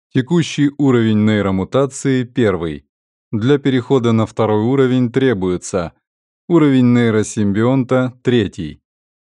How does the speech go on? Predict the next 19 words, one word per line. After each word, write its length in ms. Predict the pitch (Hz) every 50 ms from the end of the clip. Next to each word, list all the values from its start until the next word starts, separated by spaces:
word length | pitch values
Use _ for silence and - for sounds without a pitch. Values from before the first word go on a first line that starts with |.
| _ _ -
Нейриты 840 | 123 123 123 113 104 98 98 110 127 123 - 135 135 135 135 - _ _ _ _ _ -
десять 540 | 117 101 117 127 120 - - 127 117 117 -
тысяч. 540 | 127 120 104 - - 90 82 - - - _ _ _ _ _ _ _ _ _ _ _ _ _ _ _ _ _ _ _ _ _ _ -
Неужели 680 | 123 117 113 107 101 95 87 87 107 151 165 160 147
уже 320 | 135 123 123 120 143 180 170
прошло 480 | - 151 143 131 - - 175 196 214
целых 460 | 185 - - - 175 175 160 151 135 120
два 220 | 117 131 139 135
часа? 580 | - - 127 120 - - - 113 85 69 - _ _ _ _ _ _ _ _ _
А 120 | - 127 151
мне 220 | 180 190 196 160
казалось, 500 | - 143 139 117 120 139 135 123 113 104
что 160 | - - 127
я 80 | 117 113
покинул 540 | 113 113 110 - 120 117 113 110 107 104 95
дом 260 | 95 98 113 127 120
минут 420 | 110 104 101 101 101 104 95 -
тридцать 400 | - 107 101 92 - - 101 -
назад. 500 | 101 95 92 90 80 87 85 80 78 -